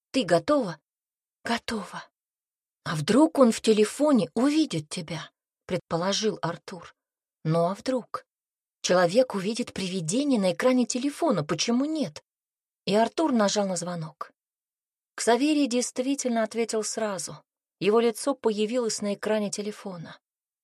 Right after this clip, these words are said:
"Вы меня видите?" обратился к нему Артур. Он знал, что Аурика зависла у него за плечом, так что на экране должны быть видны они оба.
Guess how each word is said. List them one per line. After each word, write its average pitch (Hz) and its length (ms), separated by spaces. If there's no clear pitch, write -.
"Вы 185 220
меня 226 320
видите?" 262 560
обратился 175 600
к - 80
нему 160 180
Артур. 165 500
Он 233 200
знал, 240 420
что - 320
Аурика 226 500
зависла 208 520
у 202 80
него 196 220
за 196 140
плечом, 208 640
так 190 160
что - 160
на 214 160
экране 262 380
должны 208 400
быть 208 180
видны 202 540
они 214 280
оба. 156 460